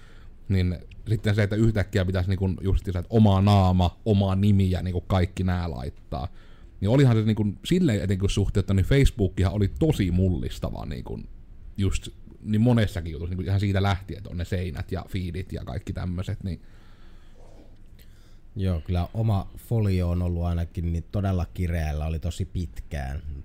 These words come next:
Speaker 2: Mulla on niinku kaikki ihmiset, no kaikki ihmiset, mut monet ihmiset oli ympärilläänkin, oli varmasti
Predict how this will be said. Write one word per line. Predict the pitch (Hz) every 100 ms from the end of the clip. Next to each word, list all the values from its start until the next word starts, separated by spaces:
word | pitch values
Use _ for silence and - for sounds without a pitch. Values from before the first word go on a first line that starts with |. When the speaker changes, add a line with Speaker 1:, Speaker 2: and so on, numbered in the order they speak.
| -
Speaker 2:
Mulla | 82 67
on | 76 69
niinku | 95 -
kaikki | 113 110 120 101 - 101
ihmiset, | 98 101 90 95 -
no | 58 - -
kaikki | 76 - -
ihmiset, | 78 67 82
mut | 78
monet | 113 117 120 120
ihmiset | 110 107 101 104
oli | 107
ympärilläänkin, | 127 120 104 95 95 92 90 98
oli | 90
varmasti | 87 92 92